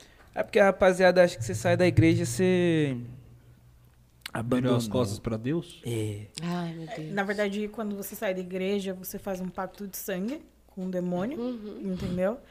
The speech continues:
Speaker 4: E aí você não acredita em Deus mais.
Speaker 3: Uhum.
Speaker 4: Saiu da igreja, você fica assim.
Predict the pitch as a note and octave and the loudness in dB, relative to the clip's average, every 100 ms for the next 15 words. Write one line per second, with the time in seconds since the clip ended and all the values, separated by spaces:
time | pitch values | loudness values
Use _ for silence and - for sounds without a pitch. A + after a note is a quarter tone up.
0 | - - B3+ F#3+ F#3+ G3 G#3 - A3 A#3 | -20 -20 -8 0 0 0 -4 -2 0 0
1 | B3 C#4 C#4 D#4 C4+ C4+ D#4+ D4+ A3 G3+ | 0 -2 -2 -2 -4 -6 2 4 4 0
2 | F3 F3 - - G3+ F#3 F#3 - G3+ A#3+ | -6 -8 -14 -18 -18 -16 -12 -2 -2 -2
3 | C#4+ C4 C#4 C#4+ D4 C#4 D4+ D#4 G#3+ | -2 0 0 0 -10 -12 -12 -12 -12